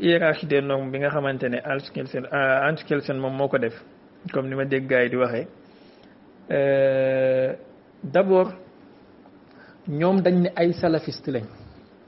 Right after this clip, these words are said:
ay salafiste. Maanaam, du moment que nga ne salafiste nga, du moment que nga ne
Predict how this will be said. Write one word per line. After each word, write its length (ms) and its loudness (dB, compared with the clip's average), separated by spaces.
ay 140 0
salafiste. 560 -4
Maanaam, 320 2
du 140 2
moment 260 4
que 80 0
nga 140 2
ne 100 2
salafiste 640 0
nga, 180 0
du 160 -4
moment 220 0
que 100 -6
nga 100 -2
ne 60 -4